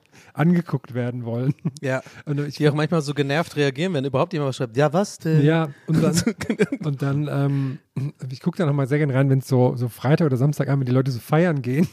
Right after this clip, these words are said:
Speaker 1: <laughs> und dann so Livestreams vom Feiern gehen machen. Das ist immer so
Speaker 2: Mhm.
Speaker 1: komplett übertrieben und die rasten mal
Speaker 2: Ja.
Speaker 1: aus, finde ich immer sehr schön.
Speaker 2: Da gibt's aber einen, der hab ich mal, äh, gefunden, der, der, den, den, wenn ich den wieder entdecke, dann, ich hab, weiß, ich hab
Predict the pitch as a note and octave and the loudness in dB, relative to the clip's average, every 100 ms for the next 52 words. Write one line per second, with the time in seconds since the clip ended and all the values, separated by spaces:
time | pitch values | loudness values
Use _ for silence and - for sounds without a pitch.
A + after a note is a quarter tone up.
0 | C#4+ - C#4+ - F3 C#3 C#3+ F#3 - C#3+ | -4 -6 -6 -2 0 2 0 0 -4 -6
1 | D3 C#3 C3+ B2+ D3+ D#3 C3 C3 C3+ C3 | -4 -6 -6 -6 -4 -4 -4 -4 -4 -6
2 | E3 C#3+ _ _ _ _ _ - D3 C#3+ | -10 -14 _ _ _ _ _ -4 0 2
3 | D#3 E3+ - - D3 C#3 D3+ C#3 C3+ - | 4 4 4 2 2 2 2 0 -2 -2
4 | D#3 E3+ D3+ C3+ C#3 _ _ - - C#3 | -2 0 0 -2 -4 _ _ -20 -10 -4
5 | B2 C#3 D3+ C3+ B2+ C#3 C#3+ B2+ A#2 G#2 | -2 -2 0 0 0 0 -2 -4 -6 -8
6 | G#2+ - G#2+ G#2 _ _ _ _ _ _ | -10 -12 -16 -18 _ _ _ _ _ _
7 | _ - F3 A3+ G#3 E3+ D3+ F#3+ E3+ E3 | _ -6 -4 -4 -4 -4 -4 -4 -4 -6
8 | E3 D#3+ B2+ C3 B2+ - D#3 D#3+ C#3 D3 | -6 -6 -8 -10 -12 -8 -8 -6 -4 -4
9 | B2+ - - A#2+ C#3 D3 A#2+ C3+ C3 D3+ | -6 -12 -12 -10 -8 -10 -10 -8 -6 -4
10 | F#3 F3+ E3+ D3+ C3 C3 D#3 - C3+ B2 | -4 0 0 0 -4 -6 -6 -4 -6 -6
11 | - - C#3+ C#3+ C#3 C3 B2 | -10 -14 -10 -8 -8 -10 -12